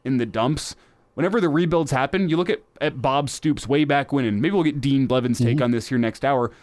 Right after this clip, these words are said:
Speaker 1: I mean, they were in the worst period that they had been in fifty years.
Speaker 2: Can I let you in on a secret?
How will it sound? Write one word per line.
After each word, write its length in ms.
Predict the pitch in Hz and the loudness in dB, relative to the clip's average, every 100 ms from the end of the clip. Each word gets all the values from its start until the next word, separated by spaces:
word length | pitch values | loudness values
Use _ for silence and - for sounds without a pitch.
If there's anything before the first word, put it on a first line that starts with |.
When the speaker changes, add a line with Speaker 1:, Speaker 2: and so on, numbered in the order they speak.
| - - | -16 -4
Speaker 1:
I 40 | |
mean, 220 | 170 147 120 | -2 0 0
they 140 | 202 | 0
were 240 | 269 160 | 2 2
in 320 | 143 147 139 117 | 2 2 2 2
the 100 | 143 | 0
worst 360 | 135 160 - | 0 0 -2
period 260 | - 139 139 | -2 0 0
that 80 | 104 | 0
they 120 | 139 | 0
had 80 | 131 | 0
been 80 | 127 | 0
in 80 | 123 | -2
fifty 360 | - 156 - | 0 -4 -2
years. 440 | 127 120 107 76 - | -2 0 0 -4 -6
Speaker 2:
Can 100 | - | 0
I 100 | 143 131 | 0 2
let 220 | 143 123 | 0 2
you 60 | 151 | 2
in 80 | 131 | 2
on 100 | 117 | 0
a 40 | |
secret? 500 | - 147 135 160 - | 2 0 0 -2 -4